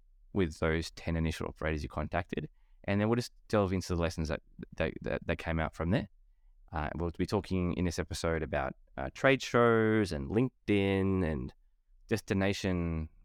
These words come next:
representation, something, something companies. Ruth will give us the official name later for those. And I, I, this is gonna be a great, um, chat. So Ruth, is that really where you got started? You started with the, the, the list of ten, and then what happened?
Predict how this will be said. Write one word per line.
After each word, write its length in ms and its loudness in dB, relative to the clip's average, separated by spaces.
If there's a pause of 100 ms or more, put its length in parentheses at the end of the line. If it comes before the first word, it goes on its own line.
representation, 1040 -2
something, 320 -4
something 400 0
companies. 580 0 (460)
Ruth 260 0
will 120 -2
give 160 2
us 120 -2
the 140 0
official 380 0
name 320 2
later 280 4
for 160 0
those. 360 2 (420)
And 100 2
I, 180 2
I, 40 4
this 160 -2
is 80 -6
gonna 160 0
be 100 0
a 60 0
great, 320 -4
um, 240 -2
chat. 300 2
So 120 2
Ruth, 380 2 (1200)
is 140 0
that 160 6
really 240 4
where 100 4
you 100 2
got 160 2
started? 380 2
You 80 0
started 340 2
with 120 0
the, 100 2
the, 380 2
the 80 4
list 220 2
of 120 -4
ten, 360 0 (640)
and 120 2
then 140 4
what 80 4
happened? 380 -2